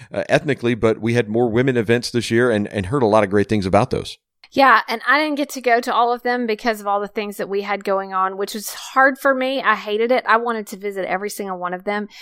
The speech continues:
Speaker 2: Even the Women's Leadership Network event, I got to do sort of an intro piece, and then, then I got called out 'cause we had, had something we had to deal with and then slid back in, so I didn't even get to hear all of it.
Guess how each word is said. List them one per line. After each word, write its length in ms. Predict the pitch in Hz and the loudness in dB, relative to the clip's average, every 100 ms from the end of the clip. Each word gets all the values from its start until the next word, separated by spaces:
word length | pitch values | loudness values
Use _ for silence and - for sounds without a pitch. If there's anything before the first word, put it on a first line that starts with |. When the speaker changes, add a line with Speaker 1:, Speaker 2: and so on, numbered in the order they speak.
| - - | -20 -6
Speaker 2:
Even 400 | 254 294 294 277 | 0 2 2 2
the 80 | 233 | 0
Women's 320 | 247 247 220 | 0 -2 -2
Leadership 320 | 247 240 180 | -2 -2 -6
Network 320 | 190 180 190 | -4 -4 -4
event, 400 | 185 185 185 175 | -4 -2 -2 -2
I 100 | 190 | -2
got 180 | 196 190 | 2 0
to 120 | - | 0
do 160 | 190 190 | -6 -6
sort 240 | - 202 | -4 -6
of 60 | 180 | -4
an 80 | 160 | -4
intro 300 | 202 214 208 | -4 -2 -2
piece, 280 | - 233 - | -2 -6 -6
and 160 | 202 202 | -8 -6
then, 140 | 214 | -4
then 180 | 214 214 | 0 2
I 80 | 202 | 4
got 220 | 202 - | 4 2
called 280 | - 208 202 | 4 4 6
out 320 | 196 127 - | 4 2 -2
'cause 200 | 190 - | -10 -4
we 140 | 185 | -2
had, 340 | 180 185 175 170 | 0 2 2 -2
had 200 | - 185 | -2 -2
something 260 | 180 190 185 | 0 -2 -2
we 120 | 185 | -2
had 80 | 180 | -2
to 80 | 180 | 0
deal 220 | 175 175 | 2 2
with 220 | 175 175 | 2 0
and 140 | 175 165 | -4 -10
then 140 | 165 | -12
slid 340 | - 185 180 | -4 0 2
back 240 | 175 165 - | 2 0 0
in, 220 | 170 170 | -6 -4
so 100 | 196 | 2
I 100 | 190 | 2
didn't 140 | 196 | 2
even 140 | 190 180 | -4 -6
get 140 | 175 | -8
to 100 | 170 | -6
hear 180 | 175 175 | -6 -4
all 200 | - 185 | 2 4
of 80 | 175 | 4
it. 240 | 151 151 | 0 -6